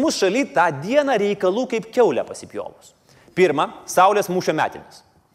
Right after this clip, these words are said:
Kaip mes tą savo pagonių pergalę prieš katalikus kalavijuočius švęsim, kai šventas tėvas po Lietuvą vaikščios? Tai sakykim, kad pagonys valstiečiai out. Kur dar Čiurlionio gimtadienis tą dieną?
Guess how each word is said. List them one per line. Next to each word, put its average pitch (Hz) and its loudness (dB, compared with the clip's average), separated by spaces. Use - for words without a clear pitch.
Kaip 175 4
mes 208 0
tą 185 0
savo 190 2
pagonių 175 2
pergalę 160 2
prieš 147 -2
katalikus 147 -2
kalavijuočius 139 -2
švęsim, 175 2
kai 202 -2
šventas 202 -2
tėvas 202 0
po 208 2
Lietuvą 226 2
vaikščios? 269 0
Tai 240 4
sakykim, 214 -2
kad 202 2
pagonys 180 2
valstiečiai 170 -2
out. - 0
Kur 247 4
dar 220 4
Čiurlionio 160 2
gimtadienis 160 0
tą 202 0
dieną? 214 -4